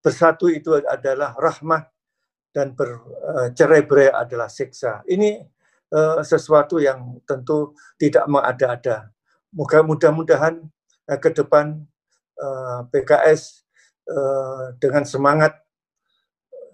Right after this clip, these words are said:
Indonesia maju, ini tidak sekedar maju, tapi juga Indonesia bisa lebih baik sebagaimana yang selalu diteladankan oleh Rasulullah.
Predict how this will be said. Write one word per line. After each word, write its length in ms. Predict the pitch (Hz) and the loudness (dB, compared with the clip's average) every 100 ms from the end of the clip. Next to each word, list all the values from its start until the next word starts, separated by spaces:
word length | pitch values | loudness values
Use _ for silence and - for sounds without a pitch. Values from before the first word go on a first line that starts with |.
| _ _ - | _ _ -6
Indonesia 560 | 127 135 139 131 151 | 0 2 2 4 4
maju, 560 | 151 151 - 156 170 _ _ _ _ _ _ | 6 2 2 -4 -4 _ _ _ _ _ _
ini 240 | 127 139 | -12 -10
tidak 320 | 135 156 123 | -6 -2 0
sekedar 400 | 120 151 143 135 | 0 2 2 2
maju, 320 | 143 170 175 156 | 2 -2 -2 -4
tapi 320 | 135 123 143 | -4 -6 -10
juga 320 | 139 123 135 131 _ _ | -12 -4 -4 -4 _ _
Indonesia 720 | - 127 127 123 135 120 120 _ _ _ | -16 -10 -10 0 2 2 0 _ _ _
bisa 320 | - 123 131 120 | -12 -4 0 2
lebih 400 | 127 123 123 123 | 2 2 2 4
baik 320 | 127 127 123 | 4 4 0
sebagaimana 800 | - _ 127 123 123 120 123 135 | -18 _ -10 -8 -10 -10 -8 -6
yang 180 | 123 117 110 _ _ | -6 -8 _ _ _
selalu 400 | _ - 127 131 | _ -6 -4 -4
diteladankan 1500 | 123 123 120 120 - 123 123 120 123 131 123 123 139 139 135 - | -4 -4 -6 -8 -8 -6 -6 -8 -10 -6 -4 -2 -2 0 -4 -2
oleh 180 | 127 117 | -6 -4
Rasulullah. 560 | 120 120 151 131 120 | -6 -4 -4 -2 -4